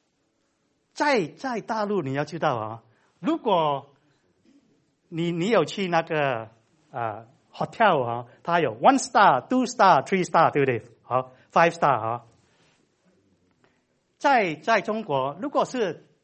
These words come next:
three star and below，three star 跟就一二三啊，不可以又，不可以给外国人进去的。这样啊，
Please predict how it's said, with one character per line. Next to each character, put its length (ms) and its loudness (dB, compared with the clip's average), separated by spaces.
three 260 -4
star 600 0
and 320 0
below，three 1700 0
star 460 6
跟 460 0
就 300 0
一 480 0
二 240 6
三 360 8
啊， 340 2
不 100 2
可 200 4
以 340 2
又， 440 4
不 100 -2
可 160 0
以 120 6
给 520 -2
外 200 8
国 220 4
人 220 0
进 180 -4
去 160 -8
的。 200 -14
这 100 0
样 160 6
啊， 220 -8